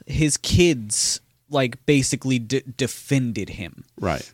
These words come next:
Speaker 1: Saying that he shouldn't get the death sentence because he's clinically insane. They,
Speaker 2: Mm-hmm.
Speaker 1: they refer to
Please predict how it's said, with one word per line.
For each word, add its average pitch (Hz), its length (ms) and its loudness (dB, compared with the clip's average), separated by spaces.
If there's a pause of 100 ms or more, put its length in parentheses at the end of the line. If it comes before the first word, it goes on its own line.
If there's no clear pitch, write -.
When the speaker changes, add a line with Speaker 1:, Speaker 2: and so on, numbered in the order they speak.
Speaker 1:
Saying 131 580 4
that 127 200 0
he 135 120 2
shouldn't 131 320 -2
get 123 140 -4
the 120 60 -6
death 120 240 0
sentence 107 440 -4
because 117 460 -4
he's 113 180 -4
clinically 110 580 -4
insane. 101 680 -2
They, 120 280 0
Speaker 2:
Mm-hmm. 98 140 -4
Speaker 1:
they 123 160 0
refer 127 680 0
to 127 540 0